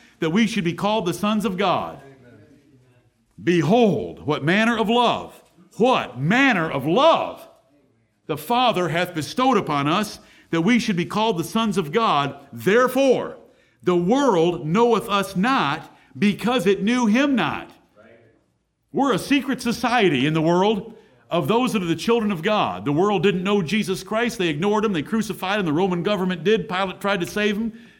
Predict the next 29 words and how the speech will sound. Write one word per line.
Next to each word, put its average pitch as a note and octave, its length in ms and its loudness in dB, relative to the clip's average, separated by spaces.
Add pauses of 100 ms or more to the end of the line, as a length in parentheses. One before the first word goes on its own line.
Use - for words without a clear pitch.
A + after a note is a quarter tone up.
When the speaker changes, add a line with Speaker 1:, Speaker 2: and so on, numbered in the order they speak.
Speaker 1:
Pilate F#3 340 -2
was D#3 160 -2
politically G3 540 0
expedient A#3 720 0 (400)
and D#3 160 0
knew A3 120 2
that E3+ 120 0
he E3 80 0
needed G#3 280 2
to D3 60 -2
kill F#3 220 -2
the D#3 80 -2
Lord F3 200 0
Jesus D#3+ 300 -4
Christ G3+ 320 -4
to - 60 -14
keep G3 200 -4
the D3 60 -12
Jews E3 300 -4
happy, F3+ 320 -4
so - 120 -8
he D#3+ 80 0
went F3+ 160 0
along F3+ 360 -2
with E3 140 -6
the D3 120 -6
whole E3+ 420 -2 (960)
treasonous F3 600 0
act E3+ 420 -6